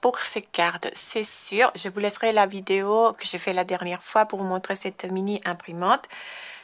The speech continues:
C'est sûr qu'elle est pratique, mais aussi, c'est pas quelque chose d'indispensable. Avec un ordinateur et, et du papier, ou de, du papier, euh,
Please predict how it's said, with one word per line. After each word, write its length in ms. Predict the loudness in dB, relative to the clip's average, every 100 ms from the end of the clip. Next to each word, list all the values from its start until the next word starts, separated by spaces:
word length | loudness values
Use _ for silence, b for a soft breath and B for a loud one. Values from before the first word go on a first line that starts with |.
| B
C'est 340 | 2 2 4 2
sûr 300 | 4 2 0
qu'elle 180 | -2 -4
est 80 |
pratique, 680 | 0 0 2 0 -2 -4 -8
mais 300 | -2 0 0
aussi, 720 | -2 -2 -2 0 0 0 0
c'est 220 | 0 0 -6
pas 420 | _ 4 4 0 _ -8
quelque 280 | -6 -2
chose 380 | -2 0 -2 -6 -6
d'indispensable. 1160 | -8 -8 -2 0 0 -2 2 4 4 2 0 -8 B B B -4
Avec 380 | -2 -2 -4 -2
un 140 | -2
ordinateur 880 | -2 -4 -4 -4 -4 0 2 2 2
et, 240 | -2 -4
et 80 | -8
du 140 | -14 -6
papier, 580 | -6 -4 -4 -2 -2
ou 100 | -2
de, 140 | -2 -4
du 160 | -6
papier, 600 | -6 -6 -2 -2 0 0 -2
euh, 180 | -4